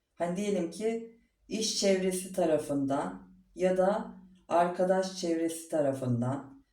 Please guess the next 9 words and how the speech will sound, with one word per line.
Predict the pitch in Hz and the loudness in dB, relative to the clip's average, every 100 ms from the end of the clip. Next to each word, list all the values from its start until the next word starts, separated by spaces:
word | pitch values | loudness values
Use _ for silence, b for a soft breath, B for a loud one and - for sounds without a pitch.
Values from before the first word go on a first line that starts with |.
| _ | _
sosyal | - - 175 175 - 175 175 | -10 0 0 0 0 2 0
çevre | - 165 160 160 160 | -2 0 0 -2 -2
tarafından, | 147 135 127 127 123 123 | 0 0 -2 0 0 0
etrafınızda | 156 160 - 170 165 170 165 160 175 165 | -4 -4 2 2 2 -2 -6 -6 -6 -4
bulunan | 151 151 175 185 | -4 -4 -4 -4
bir | 165 165 | -6 -6
takım | - - 180 175 | -6 -8 -10 -10
kişiler | 147 - 151 151 143 - | -12 -8 -2 0 0 -2
tarafından, | - 135 131 - 127 131 175 - | -4 -2 -2 -2 -2 -2 -4 -8